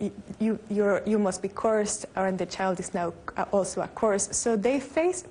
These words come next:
pressure to actually get rid of their child.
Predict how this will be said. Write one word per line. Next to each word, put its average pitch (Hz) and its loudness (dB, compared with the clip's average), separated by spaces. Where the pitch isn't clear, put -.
pressure 220 0
to - -4
actually 180 -2
get 175 -4
rid 185 2
of 180 -8
their 170 -2
child. 175 0